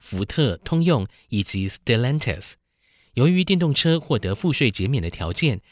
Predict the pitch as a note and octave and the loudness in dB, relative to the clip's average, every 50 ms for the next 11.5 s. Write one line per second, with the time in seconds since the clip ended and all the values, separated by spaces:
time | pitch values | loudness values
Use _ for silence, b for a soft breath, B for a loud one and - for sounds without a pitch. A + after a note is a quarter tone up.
0 | b b b b - - D3 A#2+ G#2+ - C3+ A#2+ B2+ B2+ A2 G2+ - - B2+ A#2+ | b b b b 2 4 4 4 4 2 2 2 2 0 0 0 0 2 2 2
1 | A#2+ C3+ A2+ G#2+ F2+ E2+ - - F3 D#3+ C3+ - - - F#2 F2 F2+ G#2+ - C3+ | 2 0 -2 -2 -4 -4 -2 0 0 0 2 2 0 0 0 0 -2 -2 -2 -2
2 | A#2 D#3+ - - F2+ - - F3 D3 - - E2 D#2 D#2+ b b b b b - | -2 -2 0 -2 -4 0 0 0 2 2 0 -2 -2 -6 b b b b b 0
3 | B2+ G#2+ - - B2+ A#2+ B2 - C3+ A2+ G2+ - F2+ G2+ B2+ C3 G#2 A#2+ B2 G2+ | 0 2 2 2 0 0 0 0 -2 -4 -2 -2 -2 -2 0 0 0 0 -2 -4
4 | D#2+ D#2 - A#2+ G#2 - - B2 G2 - A#2+ F#2 D#2+ - b b b b G#2+ F#2+ | -4 -4 -2 -2 -2 0 -2 -2 0 -2 -2 -4 -4 -6 b b b b -4 -4
5 | F2+ - G2 F#2 - C#3+ D3+ E3+ E3+ A#2+ G2 - F2 E2 F#2 - - G2+ - - | -2 -2 -4 -2 0 0 2 2 0 0 -2 -2 -4 -4 -4 -6 -8 -6 -2 2
6 | E3 C#3+ - - F2+ D2 D2+ G2+ B2 A#2+ G2 F2+ _ _ _ _ _ _ _ - | 2 2 2 0 -6 -8 -4 -2 -2 -2 -2 -6 _ _ _ _ _ _ _ -4
7 | - D3+ E3 G3 G#3 G3 - E3 B2+ F#2 - - - B2 F#2 E2+ F2 F#2+ B2 A#2 | 0 2 2 2 2 0 0 0 0 2 2 2 2 0 -2 -2 -2 -2 -2 0
8 | B2 G2+ F2 - - F#2 F#2 G#2 - - F2 D#2 - - D#3 C#3 C#3 C3+ A2 - | 0 0 -2 -2 -4 -4 -2 -2 -2 -2 -4 -4 -4 -2 -2 0 0 0 0 0
9 | - - C3 C3 - D#3 D#3+ D#3 D3 G#2+ A#2 D3 C3+ E2+ D#2+ b b b b b | 0 0 0 0 0 0 0 2 2 2 2 0 0 -2 -4 b b b b b
10 | D3+ A#2 F#2+ - - G#2 G#2 A2+ G#2 D#2 C#2 - F2 E2 F2 - - C#3 G#2 F#2 | 0 0 0 0 0 -2 0 0 -2 -4 -4 -6 -6 -6 -4 -2 -2 -2 0 2
11 | F2 - - D#2+ - - - G2 D#2+ G2 | 0 0 0 0 -4 -4 -2 -2 -2 -4